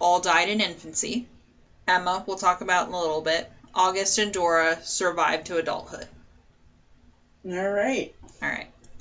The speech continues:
Speaker 1: Possible illegitimate son, Herbert. Also possible illegitimate daughter, Karen. We'll talk about that in a bit, too.
Speaker 2: Okie dokie.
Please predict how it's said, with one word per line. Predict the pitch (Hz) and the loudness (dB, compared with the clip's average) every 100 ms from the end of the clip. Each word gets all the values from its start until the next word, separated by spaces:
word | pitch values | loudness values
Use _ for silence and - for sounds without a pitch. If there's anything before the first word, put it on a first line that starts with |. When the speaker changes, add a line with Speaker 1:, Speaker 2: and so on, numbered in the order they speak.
| - - - - - | -18 -20 -20 -20 2
Speaker 1:
Possible | 233 262 294 339 240 233 220 226 247 - - - | 8 8 8 4 6 6 8 4 2 -4 -18 0
illegitimate | 208 214 214 208 202 190 185 | 4 6 6 6 2 2 4
son, | 175 190 180 180 185 - - | 4 6 4 2 -4 -16 -20
Herbert. | - 196 175 170 214 - - - - _ _ - _ - | 0 2 4 4 2 -4 -16 -20 -20 _ _ -20 _ 2
Also | 185 190 185 208 190 | 6 6 6 4 4
possible | - 214 214 - 220 208 208 202 - | 6 10 10 8 4 4 4 4 2
illegitimate | 196 190 185 190 180 180 - | 0 0 -2 -2 -2 -4 -2
daughter, | 185 170 170 170 165 165 - - - - - - | 4 4 4 2 0 -4 -16 -20 -20 -20 -16 -4
Karen. | 208 175 156 - - - _ _ _ - _ - | 4 4 2 -6 -10 -18 _ _ _ -20 _ -12
We'll | 180 180 | -4 -2
talk | 175 160 | 0 -2
about | 156 156 151 | -4 -6 -2
that | 147 147 | -2 -2
in | |
a | 160 | -2
bit, | 165 160 | -2 0
too. | - - - - - - - - - - - | -2 -4 -10 -20 -20 -20 -20 -20 -18 -16 -12
Speaker 2:
Okie | 170 180 226 | -12 -10 -2
dokie. | 262 302 196 190 | -2 -2 -4 -6